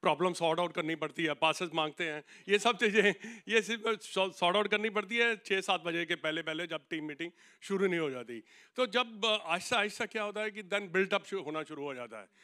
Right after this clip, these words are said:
आहिस्ता टीम मीटिंग होती है, ब-, प्लानिंग की जाती है, हर चीज़ का ये, ये जो सिलसिला है।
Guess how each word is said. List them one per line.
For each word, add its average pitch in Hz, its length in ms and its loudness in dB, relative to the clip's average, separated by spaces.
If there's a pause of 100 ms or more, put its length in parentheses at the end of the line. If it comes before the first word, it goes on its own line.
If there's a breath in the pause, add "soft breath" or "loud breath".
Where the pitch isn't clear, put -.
(280 soft breath)
आहिस्ता 170 260 2
टीम 180 300 0
मीटिंग 170 280 -2
होती 156 220 -2
है, 165 240 -2
ब-, 139 180 -18
प्लानिंग 156 420 0
की 175 160 -4
जाती 156 260 -4
है, 156 80 -2
हर 202 180 0
चीज़ 220 280 -4
का 185 220 0 (400 loud breath)
ये, 180 260 2
ये 175 400 -4
जो 170 360 -4
सिलसिला 160 420 -4
है। 117 60 -8